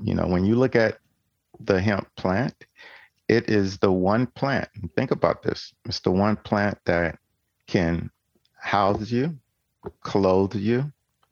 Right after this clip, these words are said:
feed you, and take care of you from a medicinal point of view. And then I'll even add this. When the material that goes from the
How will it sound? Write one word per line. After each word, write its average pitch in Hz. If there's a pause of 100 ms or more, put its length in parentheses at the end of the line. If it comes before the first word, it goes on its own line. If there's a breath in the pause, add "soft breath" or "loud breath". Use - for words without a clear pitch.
(300)
feed 104
you, 120 (160)
and 110
take 101
care 104
of 95
you 104 (100)
from 92
a 92
medicinal 92 (800)
point 87
of 82
view. 82 (400 loud breath)
And 104
then 147
I'll 117
even 117
add 98
this. 117 (380 loud breath)
When 107 (140)
the 95 (100)
material 147
that 110
goes 101
from 104
the 92